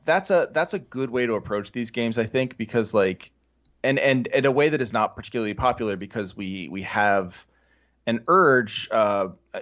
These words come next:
particularly on, like, when we're doing, like, criticism on Twitter or whatever, and I'm not trying to malign people who do criticism on Twitter. It's more just, like, you know, the, the way that we understand criticism to work on Twitter is such that, you know,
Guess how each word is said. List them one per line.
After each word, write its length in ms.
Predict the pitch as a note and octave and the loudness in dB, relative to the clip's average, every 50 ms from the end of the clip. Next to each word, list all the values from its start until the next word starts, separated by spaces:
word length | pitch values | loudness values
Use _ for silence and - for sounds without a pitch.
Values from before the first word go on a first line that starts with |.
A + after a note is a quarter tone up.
| - - - | -14 -12 -8
particularly 640 | - F#3 G#3 G3 - D3+ C#3 C3 B2+ B2 A#2+ A2+ G#2+ | -8 -8 -6 -2 2 2 4 4 4 2 2 2 2
on, 200 | G#2 G2+ G2+ F#2+ | 2 0 0 -2
like, 280 | F#2 F2 F2 E2+ - | -4 -4 -4 -6 -8
when 140 | A2+ A2 G#2+ | -6 -6 -4
we're 80 | G#2 F#2 | -4 -4
doing, 240 | G2+ G2+ G2+ G2+ | -4 -4 -4 -4
like, 140 | F#2+ F#2 F2+ | -4 -6 -6
criticism 440 | - - G2 F#2 - F#2+ F2 F#2 F#2 | -4 -6 -6 -6 -6 -10 -6 -4 -4
on 80 | F2 E2+ | -4 -4
Twitter 280 | - F#2+ F2+ F2+ F2 F2 | -2 -2 0 0 2 2
or 80 | F2 | 2
whatever, 340 | E2+ D#2 E2 E2+ F2+ F2+ F2 | 0 2 0 0 0 0 -2
and 80 | E2+ F#2 | 0 2
I'm 100 | G#2 A2+ | 2 2
not 300 | A2+ G#2 F#2+ - _ - | 2 2 0 -2 _ -12
trying 240 | - A2 G2+ F#2+ | -4 -2 -2 -2
to 60 | F2 F2 | -2 -2
malign 300 | F#2 F2 F2+ F#2 F#2 F#2 | -4 -2 -2 -4 -4 -4
people 200 | - G#2+ - G2+ | -6 -10 -10 -10
who 40 | F#2+ | -10
do 100 | F2 F#2 | -10 -8
criticism 460 | - G#2+ F#2 F2+ - F#2 F2+ F#2 F#2 | -6 -6 -6 -6 -8 -10 -10 -6 -6
on 80 | F2 F2 | -6 -4
Twitter. 320 | - F#2+ G2 F#2+ F2 D#2+ | 0 2 2 2 2 0
It's 180 | - F#2 - A2 | -4 -8 -4 -4
more 120 | G#2 F#2 | -4 -4
just, 200 | F2 F#2+ - - | -4 -6 -6 -2
like, 280 | F#2+ F2 E2 - - _ _ _ _ _ _ _ _ _ _ - | -2 -2 -2 -2 -8 _ _ _ _ _ _ _ _ _ _ -4
you 80 | A2 | -2
know, 220 | F#2 F2 E2+ - - G#2 F#2 _ _ _ - | -2 -2 -2 -4 -8 -16 -20 _ _ _ 0
the, 140 | - A#2+ - | 0 0 0
the 180 | A#2 A2+ C3 | 2 0 0
way 320 | B2+ A2 A#2 C3 C3 B2+ B2 | 0 2 2 2 4 4 2
that 140 | B2+ - - | 0 -2 -4
we 120 | A#2 A2 | -4 -4
understand 880 | G#2+ G2+ G#2 G2 - - A2+ G2+ F#2+ F#2+ F#2 F#2 F2+ F#2 F#2 - - _ _ _ _ _ _ _ _ _ _ _ | -4 -4 -6 -10 -8 -6 -6 -4 -4 -4 -4 -6 -6 -8 -10 -14 -20 _ _ _ _ _ _ _ _ _ _ _
criticism 540 | - - B2+ A#2 G#2+ - A2 F#2 - G#2 F#2+ | -8 -8 -6 -6 -6 -10 -10 -8 -8 -8 -8
to 100 | - G2+ | -8 -10
work 400 | F2+ F#2 A2+ A2 G#2 G2 - - - | -6 0 2 2 2 0 -2 -8 -8
on 160 | F#2 F2+ F2 | -8 -8 -8
Twitter 320 | - - G2 - F#2 F2+ | -6 -6 -4 -2 -2 -4
is 200 | - - F#2 F#2 | -4 -4 -8 -6
such 300 | - - G2 F#2 - - - | 0 0 0 0 0 -2 0
that, 180 | F#2 - - - _ | 0 0 0 -4 _
you 100 | - G2+ | -10 -6
know, 180 | E2+ D2 D#2 | -6 -6 -8